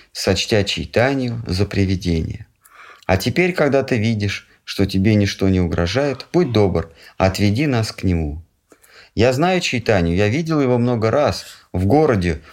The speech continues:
уверенно сказал рыбак, «и говорю определённо, то, что я вытащил, не читание». «Ты ошибаешься, любезный», сказал Сварупа тихо, но настойчиво.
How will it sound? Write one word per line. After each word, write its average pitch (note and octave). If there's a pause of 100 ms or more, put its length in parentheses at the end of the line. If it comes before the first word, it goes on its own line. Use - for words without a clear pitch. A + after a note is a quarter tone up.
(100)
уверенно C3+
сказал G#2
рыбак, G2+ (260)
«и F#2
говорю G#2
определённо, G#2 (300)
то, B2
что -
я G2
вытащил, G2
не G2+
читание». F#2 (960)
«Ты D#3
ошибаешься, C#3
любезный», A#2+ (340)
сказал G#2
Сварупа A#2+
тихо, B2 (220)
но G2+
настойчиво. G2